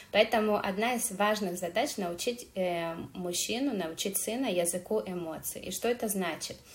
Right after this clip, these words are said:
Изначально у нас с вами, э, женщин, у нас с вами, у, у матерей есть преимущество.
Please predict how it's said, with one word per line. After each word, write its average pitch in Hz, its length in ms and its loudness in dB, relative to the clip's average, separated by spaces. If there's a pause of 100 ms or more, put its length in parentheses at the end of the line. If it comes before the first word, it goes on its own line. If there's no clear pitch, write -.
(380)
Изначально 208 640 4
у 185 80 4
нас 220 240 6
с - 100 -2
вами, 185 400 -2
э, 170 160 -2
женщин, 196 560 -2
у 180 60 2
нас - 220 0
с - 20 -10
вами, 208 320 -2
у, 180 380 -2
у - 60 -4
матерей 185 600 2
есть 208 280 2
преимущество. 190 720 2